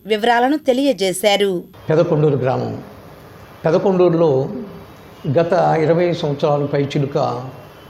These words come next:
Speaker 2: కీర్తిశేషులు సింగారెడ్డి థామస్ స్వాముల జ్ఞాపకార్థంగా జూబిలీ వయోవృద్ధుల ఆశ్రమం ఏర్పాటు చేయటం జరిగింది. ఇటీవలనే ఆ యొక్క ఆశ్రమం పేరు మార్చి జూబిలీ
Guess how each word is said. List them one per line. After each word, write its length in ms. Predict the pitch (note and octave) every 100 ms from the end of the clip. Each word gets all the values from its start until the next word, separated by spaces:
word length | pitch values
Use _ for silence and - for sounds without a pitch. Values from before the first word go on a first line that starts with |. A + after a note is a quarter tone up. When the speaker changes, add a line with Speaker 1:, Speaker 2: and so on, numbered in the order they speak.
| - - - - -
Speaker 2:
కీర్తిశేషులు 580 | A3+ A3+ F#3 G3 E3 E3+
సింగారెడ్డి 540 | E3+ E3 E3 D3+ C#3+
థామస్ 420 | C#3+ C#3+ D3 C#3
స్వాముల 300 | C#3 C3 B2+
జ్ఞాపకార్థంగా 1200 | A#2+ B2 C3 C3 C3+ C3 A2+ C#3+ D#3 D3 B2 - - - - -
జూబిలీ 400 | B2+ A3 G3 G3
వయోవృద్ధుల 600 | F#3 E3 D#3 D#3+ D3 D3 C#3
ఆశ్రమం 420 | C3 - C3 B2+
ఏర్పాటు 480 | A#2+ - A#2+ - C3
చేయటం 240 | A#2 A#2
జరిగింది. 460 | A#2 B2 C3+ C3 D3+ - - - - - - - - F3+
ఇటీవలనే 800 | F3+ G#3+ F#3+ F3 F3 F3 C3 D3+ - - - - -
ఆ 100 | D3+
యొక్క 240 | D3+ D#3
ఆశ్రమం 720 | C#3 C3+ - C#3+ D3+ D#3+ C#3+
పేరు 280 | C3 D3 C#3
మార్చి 560 | C3 C3+ C3+ - C#3 A2 - - - - - - - - - - - -
జూబిలీ 720 | B2+ G3+ F#3 G3+ G#3 G#3 G#3+